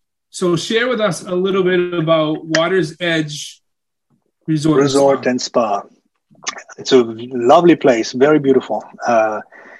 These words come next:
Speaker 2: I, you know, it's a, it's a jewel in Connecticut. I, it's, uh, I'm only thirty-five minutes from here, from there. And, um, and, you know, interestingly enough, my wife and I went there to celebrate one of our anniversary years ago.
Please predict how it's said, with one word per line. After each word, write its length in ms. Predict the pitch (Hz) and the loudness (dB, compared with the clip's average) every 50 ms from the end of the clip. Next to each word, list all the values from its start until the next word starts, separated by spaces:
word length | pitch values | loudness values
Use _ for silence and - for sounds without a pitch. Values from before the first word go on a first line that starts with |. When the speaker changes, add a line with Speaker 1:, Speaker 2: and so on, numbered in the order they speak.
| - - - _ _ _ _ _ - - | -20 -20 -20 _ _ _ _ _ -4 2
Speaker 2:
I, 100 | 139 139 | 2 2
you 200 | 139 139 156 170 | 4 4 4 6
know, 160 | 175 165 156 | 8 8 6
it's 160 | 147 135 - | 6 4 2
a, 80 | 135 131 131 135 131 | 0 -2 -2 -6 -14
it's 160 | - - - | -14 -10 -8
a 20 | |
jewel 480 | 135 131 131 139 160 180 165 123 - - - | -6 -4 4 6 8 8 8 6 2 -2 -6
in 120 | 143 139 139 | -6 -6 -4
Connecticut. 640 | - - 147 151 165 - 180 220 240 - 247 - - - | -4 -2 -2 -2 -2 -2 -4 -4 0 -2 -2 -4 -4 -6
I, 280 | - 135 135 135 - - - - | -2 0 0 0 0 -2 -8 -8
it's, 220 | - - - - | -10 -10 -2 0
uh, 180 | 143 135 135 135 135 135 | 2 2 2 0 0 0
I'm 120 | 139 151 | 2 4
only 160 | 170 180 185 | 4 4 4
thirty-five 440 | 170 - 185 175 175 - - 175 175 | 2 4 4 2 4 4 2 2 2
minutes 220 | 175 170 196 226 | 2 2 0 -2
from 140 | - - 135 | -2 -10 -12
here, 180 | 110 120 117 - - _ _ _ _ - | -12 -12 -16 -18 -20 _ _ _ _ -10
from 140 | - 127 120 | -8 -6 -6
there. 260 | 117 113 110 110 - _ _ _ - - | -4 -6 -6 -6 -8 _ _ _ -10 0
And, 360 | - 131 123 123 120 120 120 123 - - | 2 2 2 2 0 -2 -4 -8 -4 -2
um, 340 | 123 117 117 113 113 113 107 _ _ _ _ _ _ _ _ _ _ _ _ _ _ _ _ _ _ _ _ _ _ _ _ _ _ - - - | -2 0 0 0 -2 -4 -8 _ _ _ _ _ _ _ _ _ _ _ _ _ _ _ _ _ _ _ _ _ _ _ _ _ _ -20 -6 -4
and, 140 | 143 135 139 | -4 -2 0
you 100 | 147 143 | 0 4
know, 100 | 165 165 | 4 4
interestingly 480 | 165 - - 202 - - 220 190 175 | 4 4 2 0 4 6 6 6 6
enough, 240 | 170 165 165 156 - | 8 6 6 4 6
my 100 | - 127 | 4 6
wife 260 | 123 135 151 160 - | 8 8 6 6 4
and 120 | 190 175 139 | 4 4 6
I 140 | 131 127 123 | 6 6 6
went 260 | 120 131 135 143 143 | 6 4 4 4 4
there 140 | 143 143 135 | 2 2 2
to 120 | - 127 | 2 -4
celebrate 420 | - - 135 131 127 131 123 123 | 0 2 2 4 4 4 2 2
one 180 | 127 123 131 139 | 0 0 0 0
of 100 | 147 147 | 0 0
our 120 | 139 123 | 0 0
anniversary 640 | 120 120 120 127 147 156 147 - 160 156 156 156 151 _ _ _ _ _ _ _ _ _ _ _ _ _ _ _ _ _ - - - _ _ _ _ _ _ _ _ _ _ _ _ _ _ _ | 0 0 0 0 0 0 -2 -2 -2 0 0 -2 -4 _ _ _ _ _ _ _ _ _ _ _ _ _ _ _ _ _ -18 -18 -18 _ _ _ _ _ _ _ _ _ _ _ _ _ _ _
years 280 | - 127 139 170 180 151 | 2 4 4 6 4 4
ago. 180 | - - - | 0 -4 -8